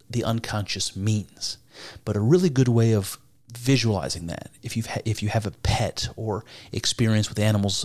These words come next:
um, you know, the more experience you have with animals, I guess the more this is gonna make sense.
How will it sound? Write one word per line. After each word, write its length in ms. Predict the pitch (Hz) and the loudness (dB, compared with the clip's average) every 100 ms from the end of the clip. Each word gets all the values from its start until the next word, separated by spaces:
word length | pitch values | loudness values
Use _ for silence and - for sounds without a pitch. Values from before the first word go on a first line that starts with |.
| - | -2
um, 400 | 95 65 73 - | -2 -2 -4 -10
you 120 | - 104 | -4 -4
know, 160 | 64 - - - - - | -4 -10 -16 -18 -20 -4
the 60 | 120 | 2
more 220 | 117 107 | 4 2
experience 420 | - 117 107 - | 0 0 0 2
you 60 | 98 | 0
have 80 | |
with 100 | 95 | 2
animals, 340 | 104 98 98 - | 2 2 0 -2
I 60 | |
guess 160 | 104 104 | -4 -2
the 80 | 104 | 0
more 160 | 104 | 0
this 160 | 104 - | 0 0
is 80 | 107 | -2
gonna 180 | 95 95 | -2 -2
make 160 | - | 0
sense. 300 | - 165 135 | 2 2 2